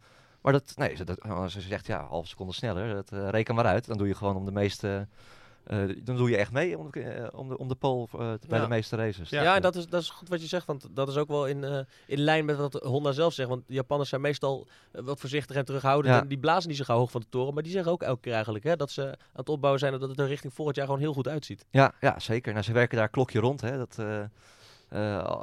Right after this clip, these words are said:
Speaker 1: als, als, eh, de fabriek, eh, eh, in Milton Keynes gaat sluiten, dan wordt alle data naar, eh, eh, naar Japan gestuurd. Dan is het daar weer net ochtend en dan gaan ze door. Dus er wordt eigenlijk vierentwintig uur per dag, eh,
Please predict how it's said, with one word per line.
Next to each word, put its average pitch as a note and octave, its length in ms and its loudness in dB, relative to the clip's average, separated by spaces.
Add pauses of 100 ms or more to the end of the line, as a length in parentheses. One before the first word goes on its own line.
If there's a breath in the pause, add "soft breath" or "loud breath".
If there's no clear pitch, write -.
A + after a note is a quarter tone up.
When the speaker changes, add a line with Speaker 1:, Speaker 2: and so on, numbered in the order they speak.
Speaker 1:
als, - 320 -4
als, - 200 -2
eh, A2+ 80 -2 (380)
de G2+ 80 -6
fabriek, A#2 360 -8
eh, G2+ 640 -2
eh, - 80 -4
in G#2+ 80 -4
Milton A2 300 0
Keynes A#2+ 260 -4
gaat A2+ 140 0
sluiten, A#2 280 2
dan A2 100 -4
wordt G#2+ 160 -2
alle A2 120 0
data A2+ 360 2
naar, G#2 300 0
eh, G#2 160 0 (580 soft breath)
eh, G2+ 340 -2
naar A2 100 0
Japan C3 320 6
gestuurd. A#2 320 0
Dan A2+ 80 -6
is G#2+ 60 -2
het G#2+ 100 -8
daar A2+ 160 2
weer A2+ 100 0
net A2+ 160 2
ochtend A#2 280 2
en - 60 -12
dan B2 100 -6
gaan G#2+ 140 0
ze A2+ 100 -8
door. A#2 240 -2
Dus B2 120 -10
er - 60 -16
wordt A2+ 140 -2
eigenlijk A2+ 300 -4
vierentwintig B2+ 400 -8
uur A2 100 -8
per A2 120 -10
dag, G#2 280 -2
eh, G#2 140 -2